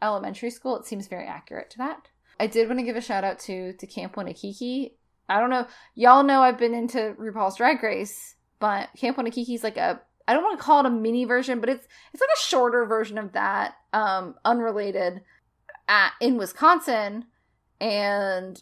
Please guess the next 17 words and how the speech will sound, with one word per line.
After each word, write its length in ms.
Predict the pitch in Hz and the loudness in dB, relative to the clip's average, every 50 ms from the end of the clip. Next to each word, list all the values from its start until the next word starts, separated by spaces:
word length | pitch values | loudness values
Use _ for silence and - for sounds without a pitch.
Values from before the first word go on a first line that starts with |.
| _ - | _ -10
they 440 | 202 208 180 202 208 208 202 208 | -10 -8 -4 -2 -2 0 0 0
were 160 | 202 196 - 131 | 0 0 0 0
on 160 | 170 185 208 | 0 0 0
YouTube 400 | 247 330 339 - 320 311 240 - | 0 0 0 0 -2 -4 -2 -4
for 60 | 233 | -8
the 80 | 208 214 | -8 -6
first 240 | 233 214 220 220 - | -4 -6 -6 -6 -8
three 100 | 220 220 | -8 -8
seasons, 400 | 220 202 208 202 - 196 196 196 | -6 -8 -10 -8 -8 -12 -12 -10
and 160 | - 185 190 | -10 -10 -10
this 120 | 202 208 | -10 -10
season 280 | - 214 208 208 202 185 | -10 -10 -10 -10 -10 -8
they're 160 | 185 185 180 | -6 -6 -6
on 80 | 180 - | -6 -6
Out 220 | - 180 - - - | -6 -8 -8 -8 -10
T 160 | - 196 180 | -12 -14 -12
V. 460 | 160 175 185 - - 82 - 185 | -12 -12 -10 -10 -10 -10 -12 -14